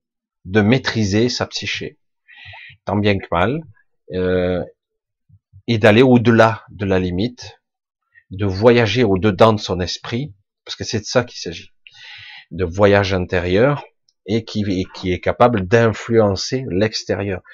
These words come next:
C'est-à-dire, c'est un voyage intérieur qui crée le passage. Ils appellent ça donc, euh, je l'avais déjà dit, hein, plusieurs fois, mais c'est pas moi qui l'ai inventé,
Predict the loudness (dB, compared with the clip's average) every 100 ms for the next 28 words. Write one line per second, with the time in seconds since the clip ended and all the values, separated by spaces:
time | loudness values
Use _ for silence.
0 | -12 -8 -6 -4 2 4 4 4 0 0
1 | -2 2 2 2 -6 -20 -8 2 2 2
2 | -12 _ -2 0 0 0 2 2 2 -4
3 | -10 -20 _ _ -8 -2 -2 -2 -8 -4
4 | -4 -4 -10 -12 -16 -16 -16 -18 -18 -16
5 | -16 -10 -8 -8 -8 -10 -14 -18 -20 -12
6 | -12 -12 -14 -10 -8 -8 -10 -14 -14 -10
7 | -10 -8 -8 -8